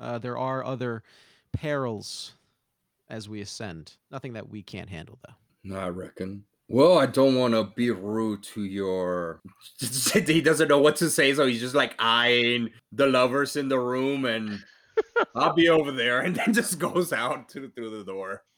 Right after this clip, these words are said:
Speaker 1: And you go back into your bedroom, uh, your
Speaker 2: Yeah.
Speaker 1: room. Okay. Um,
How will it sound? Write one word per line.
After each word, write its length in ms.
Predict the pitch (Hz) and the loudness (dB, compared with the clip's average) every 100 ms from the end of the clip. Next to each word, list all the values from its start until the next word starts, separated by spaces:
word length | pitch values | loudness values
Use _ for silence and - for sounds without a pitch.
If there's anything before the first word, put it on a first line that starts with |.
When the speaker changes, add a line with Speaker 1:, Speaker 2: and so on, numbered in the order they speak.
| _ _ _ | _ _ _
Speaker 1:
And 80 | 165 | -10
you 60 | 160 | -6
go 140 | 156 | -6
back 280 | 143 147 143 | -6 -6 -6
into 180 | 151 147 | -8 -8
your 120 | 143 131 | -8 -6
bedroom, 360 | 127 117 123 - | -8 -10 -14 -8
uh, 220 | 127 117 | -6 -6
your 180 | 117 123 | -2 -2
Speaker 2:
Yeah. 120 | 101 | -2
Speaker 1:
room. 200 | 95 117 123 _ - | -4 -8 -16 _ -12
Okay. 300 | 117 107 104 _ _ _ _ _ _ - | -12 -12 -18 _ _ _ _ _ _ -10
Um, 460 | 107 117 123 113 | -6 -4 -6 -8